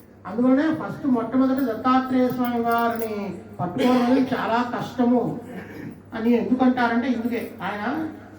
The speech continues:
తాంత్రిక దేవతకి అధి-, అధిదేవత ఆయన. స్వామివారు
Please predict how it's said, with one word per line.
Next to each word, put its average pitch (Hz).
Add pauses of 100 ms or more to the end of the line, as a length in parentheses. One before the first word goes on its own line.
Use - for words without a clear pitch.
(240)
తాంత్రిక 254
దేవతకి 254
అధి-, 233
అధిదేవత 233
ఆయన. 156 (3750)
స్వామివారు 269